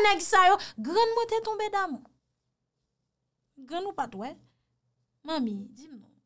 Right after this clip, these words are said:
Hmm, se kwa listwa? Gade anbiman, mezanmi, apa trakab ou l avèk ayitè. Papa moun yo pran nèg yo avèk tout ranfò yo. Wi, oh mezanmi. Sou marye a nèg sa a, si pa gen dwa nan kay la ou ka kouvri ansanm avèk sa k sou li a.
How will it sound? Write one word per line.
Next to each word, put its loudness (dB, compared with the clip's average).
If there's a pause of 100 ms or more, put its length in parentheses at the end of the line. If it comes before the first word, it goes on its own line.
(320)
Hmm, -8
se -4
kwa -6
listwa? -16 (360)
Gade 6
anbiman, 2
mezanmi, -6 (120)
apa 0 (120)
trakab 4
ou 6
l 6
avèk 4
ayitè. 0
Papa -2 (440)
moun -4
yo 2
pran -8
nèg -6
yo -4
avèk -6
tout -14
ranfò -6
yo. -4
Wi, -16 (240)
oh -8 (160)
mezanmi. -20 (800)
Sou -10
marye 0
a -4
nèg -8
sa -8 (140)
a, -16
si -12
pa -6
gen -8
dwa -8
nan -8
kay -12
la -10
ou -14
ka -14
kouvri -20
ansanm -10
avèk -12
sa -10
k -16
sou -12
li -18
a. -20